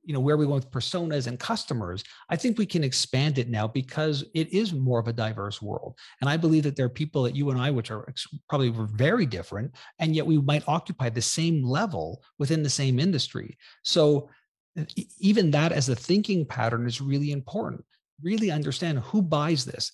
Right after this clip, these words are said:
It's not really an individual or a prototype. Go, you know, let, let's go on LinkedIn right now and pull up fifty of the top marketing directors in the world. My guess is none of them look like each other.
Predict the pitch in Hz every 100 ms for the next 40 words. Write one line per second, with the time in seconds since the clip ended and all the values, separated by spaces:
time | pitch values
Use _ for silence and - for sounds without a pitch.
0 | - 156 170 185 - 143 165 170 139 123
1 | 139 135 123 131 139 131 135 120 113 -
2 | 143 165 160 107 92 - - - _ -
3 | 170 147 170 - - 160 190 - 175 170
4 | 147 135 151 151 139 131 123 131 120 123
5 | - 147 135 127 - - - 214 - 202
6 | 156 143 131 - 180 175 156 143 143 143
7 | 135 120 123 123 123 139 123 123 120 120
8 | 110 95 - - - 226 233 180 - 151
9 | 131 - 143 165 254 147 110 104 104 104
10 | - 101 104 -